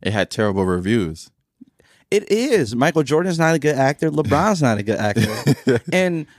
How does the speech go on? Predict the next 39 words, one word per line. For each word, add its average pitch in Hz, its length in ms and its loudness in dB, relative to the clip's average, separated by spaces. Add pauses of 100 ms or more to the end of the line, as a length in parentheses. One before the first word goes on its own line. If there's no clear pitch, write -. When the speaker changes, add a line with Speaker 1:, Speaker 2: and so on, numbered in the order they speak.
Speaker 2:
and 170 220 0
what 170 200 0
pe-, - 200 0
and, 151 300 0
and 151 120 2
it's 151 120 -4
gonna 180 180 0
have, 156 300 2
and 139 180 -2
it's 139 100 -4
gonna 165 160 0
have 143 220 2
terrible 139 400 0
reviews 123 520 0
because 120 400 -2 (520)
kids 165 400 0
can't 147 300 0
review 131 360 2
movies. 131 720 0
Speaker 1:
Yeah. 80 260 -2
Speaker 2:
It's - 120 0
a 165 80 0
fucking 160 360 -2
kid 175 320 -2
movie, 160 520 -4
and - 80 -10
Speaker 1:
Yeah. 151 120 2
Speaker 2:
it's 143 120 -2
grown 139 380 0
ass 147 280 0
man 139 440 -2
Speaker 1:
But 104 140 2
it's 139 120 4
Speaker 2:
online 143 440 4
saying, 123 400 -2 (300)
"Oh, 151 340 2 (200)
Space 165 440 -2
Jam 143 360 -2
sucks. 143 600 0